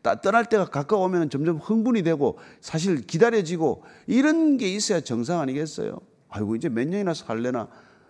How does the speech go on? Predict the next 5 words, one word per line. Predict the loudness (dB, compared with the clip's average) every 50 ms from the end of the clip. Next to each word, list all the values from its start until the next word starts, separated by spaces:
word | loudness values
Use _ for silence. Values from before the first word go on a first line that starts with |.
| _ _
자꾸 | -10 -6 -6 -6
슬퍼하는 | -4 -2 -4 -4 -2 -2 -2 -2 -2 -2 -2
게 | -2
아니라, | -2 -2 -2 -4 -4 -4 -4 -4 -6 -8 -12 -16 -20 _ _ _ _ _ _ _ _ _ _ _ _ _ _ _ -12
예? | -10 -10 -12